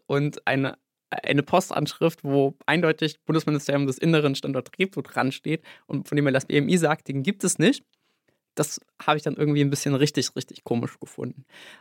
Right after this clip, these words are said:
Und was ich dann gemacht habe, ist, ich hat-, hatte irgendwie diese Idee, B M I Treptow,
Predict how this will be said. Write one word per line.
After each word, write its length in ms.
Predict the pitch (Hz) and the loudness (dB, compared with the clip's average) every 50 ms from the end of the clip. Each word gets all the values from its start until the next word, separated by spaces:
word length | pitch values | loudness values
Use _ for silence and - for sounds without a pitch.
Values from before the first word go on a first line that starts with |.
| _ _ _ | _ _ _
Und 360 | - 156 156 165 170 175 - - | 2 4 4 4 4 2 -2 -2
was 180 | - 156 - - | -4 -4 -2 -4
ich 80 | 160 | -6
dann 220 | - 131 160 220 240 | -2 0 4 6 6
gemacht 380 | 208 160 143 151 - - - | 6 4 4 0 -2 -4 -6
habe, 260 | 156 135 131 143 147 147 | -4 -2 -2 -2 -2 -2
ist, 280 | - 208 - - _ _ _ _ _ _ _ | -4 -4 -8 -12 _ _ _ _ _ _ _
ich 180 | - 147 - 156 | -10 -8 -4 -4
hat-, 140 | 165 - - - _ - - - | -4 -6 -6 -12 _ -10 -8 -8
hatte 300 | - - 175 165 - - | -6 -4 -2 0 0 2
irgendwie 440 | - 160 160 156 160 156 151 151 151 | 2 2 0 0 0 0 0 0 -2
diese 240 | - - 135 135 | -4 -6 -4 -2
Idee, 280 | 135 127 143 151 175 196 | 0 2 2 2 2 2
B 180 | - 139 147 170 | 2 2 0 2
M 140 | 185 180 - | 2 0 0
I 120 | - 147 143 | -2 -4 -4
Treptow, 680 | - - - 131 147 175 - - - 196 202 214 220 | -6 -6 -4 -2 -2 -2 -2 0 0 2 2 2 0